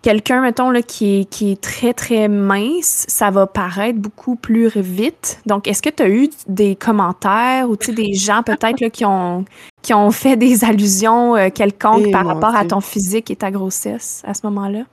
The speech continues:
Speaker 2: Oui, absolument. Puis, tu sais, j'ai été, euh, en surpoids pratiquement toute ma vie.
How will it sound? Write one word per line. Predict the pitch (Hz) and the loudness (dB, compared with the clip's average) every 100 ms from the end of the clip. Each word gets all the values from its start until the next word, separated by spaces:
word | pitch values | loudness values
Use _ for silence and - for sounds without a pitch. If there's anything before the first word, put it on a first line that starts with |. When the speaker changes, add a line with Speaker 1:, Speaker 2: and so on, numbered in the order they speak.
| - | -12
Speaker 2:
Oui, | 165 190 196 | -6 -6 -4
absolument. | 160 - 226 214 170 180 202 - _ _ - | -4 -4 -6 -2 -2 -2 -4 -16 _ _ -12
Puis, | 190 196 196 _ _ _ _ _ _ _ _ _ - | -6 -6 -6 _ _ _ _ _ _ _ _ _ -6
tu | 247 | -4
sais, | |
j'ai | 202 196 | 0 -2
été, | 185 226 226 233 240 - _ _ 175 | -2 -2 0 0 -4 -8 _ _ -2
euh, | 175 170 165 165 - | 0 2 -2 -4 -2
en | 180 | -2
surpoids | 180 - - - 202 214 233 226 _ _ | -2 -8 -12 -10 -4 -2 -2 -6 _ _
pratiquement | - 190 196 - 208 220 | -8 -8 -8 -8 -6 -6
toute | - 226 | -6 -8
ma | 208 175 | -4 -4
vie. | 165 185 311 | -4 -6 -8